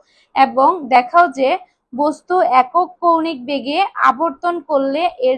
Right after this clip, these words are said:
জড়তার ভ্রামক ঘূর্ণন শক্তির কি দ্বিগুণের সমান। এটা হচ্ছে একটা প্রশ্ন, আর এটা হচ্ছে আরেকটা প্রশ্ন। যদি এই দ্বিতীয় প্রশ্নটির কথা বলে, এই প্রথম প্রশ্নটি করে তারপরে কি এটা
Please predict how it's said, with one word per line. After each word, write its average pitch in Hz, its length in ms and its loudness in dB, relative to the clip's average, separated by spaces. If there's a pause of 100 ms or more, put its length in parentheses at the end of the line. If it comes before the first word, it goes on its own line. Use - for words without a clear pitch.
জড়তার 277 580 0
ভ্রামক 269 440 0 (260)
ঘূর্ণন 269 480 -4 (120)
শক্তির 311 540 -12
কি 294 140 -6 (120)
দ্বিগুণের 262 560 -6 (460)
সমান। 285 380 2 (500)
এটা 311 260 2
হচ্ছে 370 260 -4
একটা 349 320 0
প্রশ্ন, 339 300 -6 (580)
আর 240 140 4 (100)
এটা 277 140 -2
হচ্ছে 330 220 -4 (140)
আরেকটা 262 320 0
প্রশ্ন। 240 340 -4 (340)
যদি 311 260 -4 (140)
এই 339 80 -2
দ্বিতীয় 294 440 -6
প্রশ্নটির 349 480 -8
কথা 349 240 2 (100)
বলে, 311 180 2 (140)
এই - 140 -8 (100)
প্রথম 302 320 -6
প্রশ্নটি 339 500 -10
করে 330 240 -2 (140)
তারপরে 302 380 0
কি 285 180 -14
এটা 294 200 -2